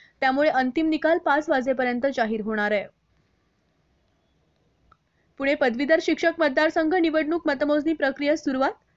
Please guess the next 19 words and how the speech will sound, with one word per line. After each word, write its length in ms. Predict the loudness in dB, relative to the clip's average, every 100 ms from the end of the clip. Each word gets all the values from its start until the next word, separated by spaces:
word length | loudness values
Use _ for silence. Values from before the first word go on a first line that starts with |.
| _ _ _
पदवीधरसाठी 680 | 0 2 2 2 2 2 2
एकशे 280 | 0 0 2
बारा 240 | 2 4
आणि 140 | 2
शिक्षक 300 | 0 0 0 -2
मतदारसाठी 600 | -2 -2 -2 0 -2 0
बेचाळीस 500 | -2 -2 0 0 0
टेबल. 240 | -2 0 0 -2 _ -14 -2
मतमोजणी 500 | 0 4 2 2 0
केंद्रावर 520 | 0 0 2 2 2
पदवीधर 440 | 2 0 2 2
मतदारसंघासाठी 880 | 2 0 0 0 0 -2 0 0 -2
अठरा 360 | -2 -2 0 -2
हॉल, 240 | 0 0 -2 _ _ _ -2
तर 60 | 0
शिक्षक 300 | 2 2 0
मतदारसंघासाठी 840 | 0 0 0 0 0 2 2 0 0
सहा 200 | 0 -2
हॉल. 260 | 0 -2